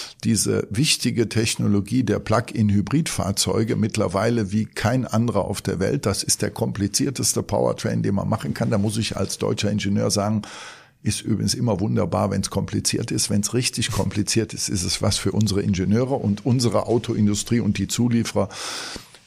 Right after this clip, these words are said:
können Plug-in-Hybrid wie kein anderer. Nehmen Sie als Beispiel, und das soll keine Werbung sein,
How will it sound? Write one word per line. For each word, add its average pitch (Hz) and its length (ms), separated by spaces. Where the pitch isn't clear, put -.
können 139 500
Plug-in-Hybrid 123 1200
wie 113 100
kein 104 280
anderer. 127 420
Nehmen 123 380
Sie 139 180
als 107 220
Beispiel, 147 500
und 117 140
das 110 140
soll 113 120
keine 120 340
Werbung 120 380
sein, 110 360